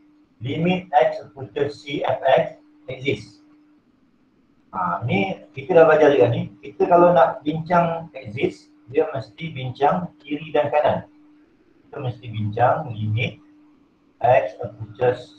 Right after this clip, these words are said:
C from the left. Tengok apa nilai dia. Katakan nilai dia K lah, contoh. Kamu kira juga untuk limit X approaches C from the right. Ha,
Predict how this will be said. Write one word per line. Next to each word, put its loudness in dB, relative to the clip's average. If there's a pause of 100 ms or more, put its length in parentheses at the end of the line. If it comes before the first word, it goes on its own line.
(200)
C -14
from -4
the 0
left. 2 (1700)
Tengok 2
apa -2
nilai 0 (140)
dia. -18 (160)
Katakan -4
nilai 4
dia 8 (600)
K -2
lah, -4 (240)
contoh. -12 (1040)
Kamu 0 (140)
kira 2
juga 6 (140)
untuk 0
limit -6 (1120)
X 4
approaches -2
C -14
from -6
the -4
right. 0 (2000)
Ha, -12